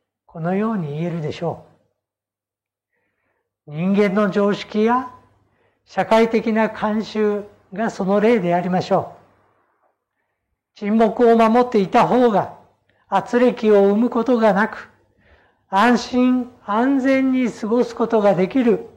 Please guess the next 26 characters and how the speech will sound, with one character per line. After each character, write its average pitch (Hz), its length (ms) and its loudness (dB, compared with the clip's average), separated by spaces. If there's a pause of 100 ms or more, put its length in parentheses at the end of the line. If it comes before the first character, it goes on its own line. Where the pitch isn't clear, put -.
(640)
と 294 140 -2
い 269 120 4
う 254 60 2
こ 247 140 2
と 233 240 6
を - 40 0
体 269 360 0
験 285 240 -2
的 269 340 -4
に 254 300 -2
学 202 380 -2
び、 156 60 -10 (1040)
社 202 180 -4
会 175 260 2
と 165 200 -6 (240)
の 170 180 -10
距 247 200 -2
離 180 200 -6
を 117 160 -12 (1000)
少 180 100 -10
し - 220 -18 (1300)
保 196 220 0
っ 226 140 -6
て 185 120 0
い 180 100 4
る 208 200 0